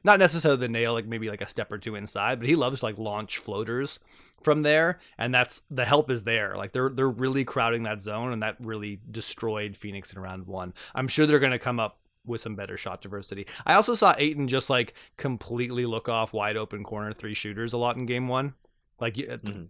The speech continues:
Speaker 1: you know, like, he still got an okay shot, but it's like this Phoenix, it was just kind of a big part of Phoenix not prioritizing three-point shooting at all. But anyways, it's like you said, this series we won't really know until game three. Phoenix has a lot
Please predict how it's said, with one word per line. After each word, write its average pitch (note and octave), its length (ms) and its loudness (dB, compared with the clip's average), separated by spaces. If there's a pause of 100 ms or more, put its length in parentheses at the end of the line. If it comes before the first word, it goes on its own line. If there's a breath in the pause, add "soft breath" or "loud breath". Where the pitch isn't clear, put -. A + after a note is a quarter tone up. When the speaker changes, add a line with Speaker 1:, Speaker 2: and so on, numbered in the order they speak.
(120)
Speaker 1:
you C3 140 -4
know, G#2 120 -6
like, G#2 200 -6
he D#3+ 120 4
still F3 240 6
got C#3 220 6
an B2 120 2
okay A2+ 400 -2
shot, A2 440 -4
but A#2+ 100 -2
it's G#2+ 120 -8
like A2 200 -6 (280 loud breath)
this B2 200 -2 (180)
Phoenix, C3+ 480 2
it D3 60 0
was C3+ 140 2
just D#3 160 -2
kind D3 180 4
of B2 140 -2 (220)
a C3 80 0
big A#2 380 -2
part A2+ 220 2
of G2+ 100 -10
Phoenix A2 380 -6
not G2+ 240 -6
prioritizing G2 720 -6
three-point F#2 480 -10
shooting F#2 300 -10
at F2+ 80 -10
all. F2 180 -8
But F2 140 -12 (320 loud breath)
anyways, D3+ 400 6
it's F3+ 160 6
like G#3+ 180 6
you D3+ 100 2
said, B2 380 -2
this D3 180 2
series D3+ 380 4
we C3 120 2
won't C3 320 -2 (280 loud breath)
really B2 240 -2
know A#2 240 -2
until A2+ 540 -4 (200)
game G#2+ 280 -6
three. A2+ 500 -6 (100)
Phoenix D3+ 300 4
has D3+ 140 2
a B2+ 60 2
lot A#2 540 0